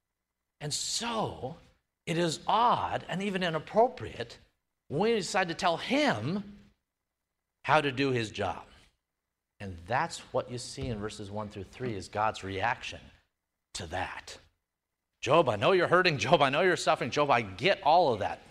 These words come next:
But what you're doing is wrong. Who is this man who wants to say he's got a case against me, who's got more information than I have,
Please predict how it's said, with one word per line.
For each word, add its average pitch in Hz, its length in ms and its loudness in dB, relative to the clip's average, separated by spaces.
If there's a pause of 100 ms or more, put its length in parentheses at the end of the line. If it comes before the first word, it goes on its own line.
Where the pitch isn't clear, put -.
(160)
But 123 300 8
what 110 180 -4
you're 107 140 -2
doing 131 500 0
is 98 120 -4
wrong. 113 360 2 (140)
Who 160 200 0
is 143 240 -2
this 127 220 -4
man 143 360 -2 (1200)
who 120 60 -4
wants 147 260 2
to 117 60 -8
say 127 180 2
he's 113 140 -6
got 110 140 0
a 104 40 -6
case 135 520 -4
against 95 420 -8
me, - 180 -18
who's 120 160 -4
got 135 160 2
more 135 140 0
information 135 540 -4
than 110 120 -4
I 107 220 -2
have, 82 380 -14